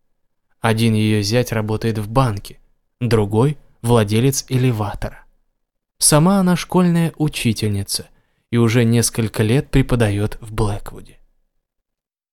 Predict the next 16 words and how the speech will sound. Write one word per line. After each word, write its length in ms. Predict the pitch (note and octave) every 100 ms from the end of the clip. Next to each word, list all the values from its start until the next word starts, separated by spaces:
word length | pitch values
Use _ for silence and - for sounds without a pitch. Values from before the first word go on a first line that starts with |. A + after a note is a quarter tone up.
| _ _ _ _ _ _ _ _ _ _ _ _ _ _
Она 280 | - C#3 C#3+
была 240 | C3+ C3+ C3
на 140 | B2
целых 520 | - D#3 C#3+ C3+ -
пять 340 | - D#3 D3+ C#3
лет 220 | D3+ D#3
старше 500 | - C#3 C3+ - C#3
Юджина. 540 | C3 D3+ B2 G#2+ G#2 _ _ _ _ _ _ -
Он 200 | B2+ B2+
тогда 320 | C3 B2+ C#3
не 140 | C3+
знал 340 | B2 C#3 D3+ A#2
этого 360 | G#2+ - - _ _ _ _ -
и 80 | A#2
обладала 500 | A2+ A#2 B2+ C3 A#2
тактом 560 | - A#2+ - D3+ C#3+